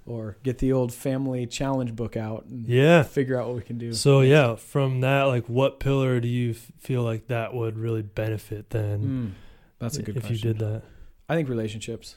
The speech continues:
Speaker 2: Yeah, your radical relationships.
Speaker 1: Yeah, radical relationships,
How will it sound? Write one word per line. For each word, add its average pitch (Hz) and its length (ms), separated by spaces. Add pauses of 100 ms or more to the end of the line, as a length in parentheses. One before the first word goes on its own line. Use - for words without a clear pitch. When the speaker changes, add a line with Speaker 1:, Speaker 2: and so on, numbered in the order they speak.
Speaker 2:
Yeah, 117 140
your 107 160
radical 110 340
relationships. 117 480
Speaker 1:
Yeah, 127 280 (260)
radical 151 320
relationships, 131 1000